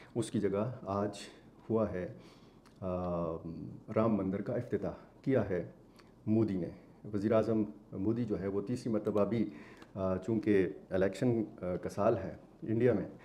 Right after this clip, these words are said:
तो वो चाहते हैं कि जी, अ, वो तीसरी मरतबा वज़ीर आज़म बने। और इसी तरह कहा जा रहा था कि जब ईरान ने हमला किया पाकिस्तान के ऊपर तो, अ, यही बात होती रही कि, अ, भारतीय हुकूमत की जानिब से कोई ऐसी मुहिम जुई की जा सकती है ताकि, अ,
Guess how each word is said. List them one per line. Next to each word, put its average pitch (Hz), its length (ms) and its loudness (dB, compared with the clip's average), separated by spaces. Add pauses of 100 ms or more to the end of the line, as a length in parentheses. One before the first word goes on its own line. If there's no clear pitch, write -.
(220)
तो 113 80 -2
वो 127 160 6
चाहते 120 280 2
हैं 110 180 0
कि 107 80 -2
जी, 98 320 -4 (200)
अ, 85 360 -2 (480)
वो 101 80 -2
तीसरी 104 280 -4
मरतबा 95 260 0
वज़ीर 90 260 2
आज़म 101 220 6
बने। 95 240 2 (340)
और 123 120 8
इसी 143 120 4
तरह 135 200 10
कहा 123 320 4
जा 117 140 8
रहा 110 160 6
था 120 120 2
कि 113 100 0
जब 98 180 -2
ईरान 101 260 4
ने 127 80 4
हमला 104 260 2
किया 120 220 2
पाकिस्तान 87 440 0
के 90 140 -4
ऊपर 107 260 -2 (540)
तो, 104 480 12 (100)
अ, 87 240 2 (120)
यही 135 140 8
बात 101 280 6
होती 101 180 0
रही 104 200 2
कि, 104 540 2
अ, 92 80 0 (580)
भारतीय 107 440 2
हुकूमत 120 440 2
की 95 60 -6
जानिब 87 280 2
से - 480 -4 (360)
कोई 117 200 2
ऐसी 113 280 -2
मुहिम 113 280 2
जुई 107 300 2 (160)
की 135 80 -4
जा 107 160 2
सकती 92 320 -8
है 104 120 0
ताकि, 110 360 0
अ, 123 60 -4